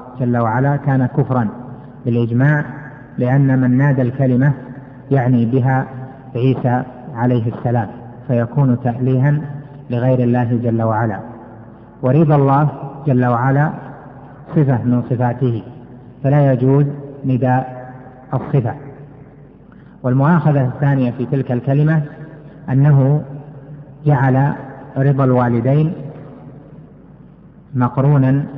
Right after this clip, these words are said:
برضا الله جل وعلا بالواو، والأنسب هنا أن يكون العطف بثم، يقول مثلًا:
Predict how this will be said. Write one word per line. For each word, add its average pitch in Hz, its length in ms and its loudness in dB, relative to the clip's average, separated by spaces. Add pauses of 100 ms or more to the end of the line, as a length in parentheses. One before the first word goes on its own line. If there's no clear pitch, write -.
(140)
برضا 135 360 2
الله 123 280 2 (100)
جل 117 180 0
وعلا 127 440 0 (880)
بالواو، 127 840 2 (3500)
والأنسب 131 560 4
هنا 139 440 2 (1160)
أن 135 120 4
يكون 135 540 2 (520)
العطف 127 420 0 (800)
بثم، 127 420 4 (1200)
يقول 127 320 2
مثلًا: 135 480 4